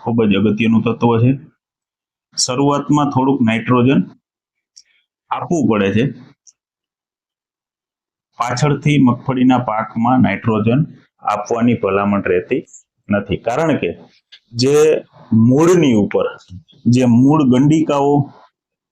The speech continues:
આવેલી હોય છે એની અંદર rhizobium નામના બેક્ટેરિયા હોય છે, જે વાતાવરણમાં રહેલા નાઇટ્રોજનને જમીનમાં સ્થિરીકરણ કરે છે અને આપણા પાકને આપે છે.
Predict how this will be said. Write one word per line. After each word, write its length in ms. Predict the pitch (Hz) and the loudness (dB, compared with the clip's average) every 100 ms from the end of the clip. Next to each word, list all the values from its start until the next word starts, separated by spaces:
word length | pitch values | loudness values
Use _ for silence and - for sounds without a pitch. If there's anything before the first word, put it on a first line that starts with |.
| _ _ _ | _ _ _
આવેલી 340 | - 120 123 110 | -4 0 0 2
હોય 220 | 101 101 | 2 0
છે 240 | 101 143 - _ _ _ - - _ _ _ _ 123 | -2 -4 -6 _ _ _ -20 -20 _ _ _ _ -4
એની 220 | 135 135 | 0 2
અંદર 380 | 123 117 104 107 | 2 2 0 -2
rhizobium 540 | 107 135 131 120 113 | -2 0 0 2 2
નામના 280 | 110 107 104 | 2 2 2
બેક્ટેરિયા 580 | 101 101 - 127 104 95 | 0 -2 -2 -2 0 2
હોય 200 | 92 92 | 0 0
છે, 340 | - - - _ _ | -2 -4 -8 _ _
જે 120 | - - | -8 -4
વાતાવરણમાં 800 | 107 - 131 127 123 123 123 120 | -2 -2 -4 -2 0 2 2 2
રહેલા 440 | 98 107 113 123 | 0 0 0 0
નાઇટ્રોજનને 720 | 107 104 104 156 120 98 87 - _ - _ _ - | -2 -2 -4 -2 -2 -2 -4 -8 _ -20 _ _ -8
જમીનમાં 480 | 113 113 113 113 | -2 0 2 0
સ્થિરીકરણ 800 | 117 - - 123 127 123 127 127 | -2 -8 -6 -2 -2 -2 0 0
કરે 260 | 123 127 127 | 0 0 0
છે 140 | 131 | 0
અને 340 | 131 113 123 151 - - - - | 0 -2 -2 -2 -6 -16 -12 -8
આપણા 300 | 110 120 107 | -6 -4 -4
પાકને 500 | 92 95 95 123 170 - _ | -4 -6 -4 -4 -4 -10 _
આપે 440 | - - 104 - 175 | -10 -6 -4 -4 -6
છે. 160 | - | -10